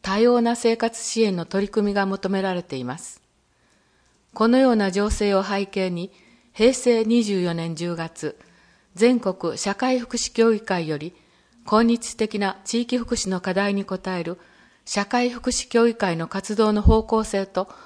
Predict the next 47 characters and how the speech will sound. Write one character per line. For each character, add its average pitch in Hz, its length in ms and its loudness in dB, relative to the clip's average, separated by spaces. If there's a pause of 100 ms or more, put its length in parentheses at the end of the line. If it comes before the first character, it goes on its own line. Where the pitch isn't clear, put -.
(280)
具 196 140 -4
体 240 240 2
的 226 240 0
な 214 200 0
事 190 140 -4
業 233 180 2
展 233 220 0
開 180 220 -6
に 165 100 -8
つ - 140 -8
い 170 80 -4
て 160 100 -8
示 165 340 -8
し - 60 -12
た、 160 200 -12 (600)
社 220 220 -2
協 180 320 -2 (300)
生 233 240 0
活 247 280 -2
支 233 220 -2
援 226 140 2
活 214 300 -4
動 151 200 2
強 220 240 2
化 233 140 -2
方 233 180 4
針 175 260 -6
が 147 140 -4
打 156 100 -4
ち 185 140 -6
出 190 100 2
さ 185 160 -2
れ 170 100 -4
ま 160 160 -10
し - 100 -16
た。 - 180 -10 (1300)
ま 196 140 -2
た、 220 220 -4 (400)
兵 226 120 4
庫 247 220 6
県 254 220 2
下 175 140 -2
に 160 100 -2
お 170 100 -2
い 170 60 -6
て 165 140 -4
は、 156 200 -4